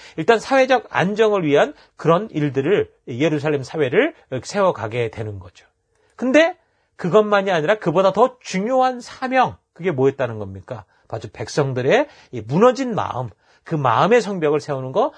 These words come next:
말씀의 성벽을 세우는 것이었다라는 걸 알 수 있습니다. 사실 역사를 통해 볼 때 이스라엘 백성들은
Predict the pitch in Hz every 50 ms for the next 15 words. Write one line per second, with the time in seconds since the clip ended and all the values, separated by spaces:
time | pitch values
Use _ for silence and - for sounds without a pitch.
0 | _ _ _ - 113 101 95 - - 135 127 120 120 - - 233 262 254 247 220
1 | 226 214 220 - 190 170 160 156 143 131 123 - 139 131 - 156 120 - - -
2 | - - _ - 123 113 127 123 120 113 95 87 - 110 98 - - - 104 -
3 | - _ _ _ _ _ _ _ _ _ _ _ _ _ _ _ _ _ _ _
4 | _ _ _ - - 208 214 220 175 151 147 - - 208 196 185 175 190 190 185
5 | 165 151 135 131 - 143 127 120 123 127 - - 185 175 165 147 - 160 143 143
6 | 131 143 180 240 320